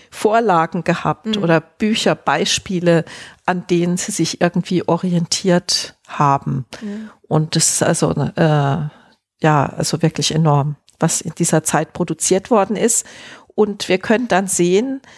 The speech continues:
Speaker 1: äh, wie dann hundert Jahre später,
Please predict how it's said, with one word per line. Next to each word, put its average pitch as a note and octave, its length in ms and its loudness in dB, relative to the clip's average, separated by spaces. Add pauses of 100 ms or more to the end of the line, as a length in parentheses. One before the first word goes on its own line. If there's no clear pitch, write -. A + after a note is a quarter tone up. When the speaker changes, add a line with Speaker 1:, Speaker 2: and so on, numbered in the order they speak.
(260)
Speaker 1:
äh, F#3+ 460 4
wie G#3 260 0
dann G#3 560 0 (1040)
hundert G#3+ 380 2
Jahre F#3 280 2
später, - 960 0